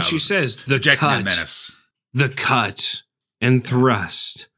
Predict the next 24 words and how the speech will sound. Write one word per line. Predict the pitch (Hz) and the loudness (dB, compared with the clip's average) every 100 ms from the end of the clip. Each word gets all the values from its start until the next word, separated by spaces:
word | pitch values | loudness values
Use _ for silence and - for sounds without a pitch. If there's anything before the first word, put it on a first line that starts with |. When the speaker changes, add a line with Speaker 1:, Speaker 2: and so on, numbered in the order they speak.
| _ _ _ | _ _ _
Speaker 2:
of | 123 113 | -2 0
Speaker 1:
Exactly. | 107 92 | 0 2
Speaker 2:
life | 101 95 - - - | 2 0 -2 -6 -2
on | 104 101 | 2 2
the | 98 95 | 2 2
edge," | 95 90 - - | 0 0 -2 -4
right? | 110 110 | 0 0
Speaker 1:
It's | 113 | 0
Speaker 2:
Like, | 123 | 0
Speaker 1:
got | 117 | 0
a | 107 | 0
Speaker 2:
it's | 104 | 0
Speaker 1:
lot | |
Speaker 2:
just | 120 - | 0 0
like, | 131 | -2
Speaker 1:
going | 98 | -2
on. | 95 98 95 98 | -4 -4 -6 0
Speaker 2:
"Vup, | 185 160 | 0 0
vup, | 165 165 - | 0 -2 -2
vup, | 165 143 123 | -4 -2 0
vup, | 160 131 | -2 0
vup." | 170 135 | -2 0
It's, | 143 139 - - | -2 0 -2 -2
it's, | 139 127 - - | -4 -2 -2 -4